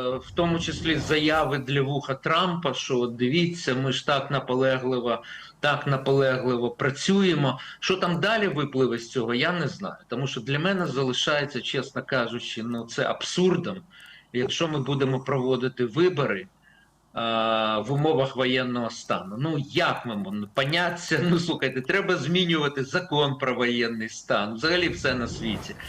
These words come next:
І в Конституції говориться про те, що мають бути забезпечені рівні права і для обирання, і для балотування.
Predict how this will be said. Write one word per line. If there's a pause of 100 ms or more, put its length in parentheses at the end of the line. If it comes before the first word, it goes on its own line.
(380)
І (260)
в
Конституції
говориться
про
те,
що
мають
бути
забезпечені
рівні
права
і
для
обирання, (140)
і
для
балотування.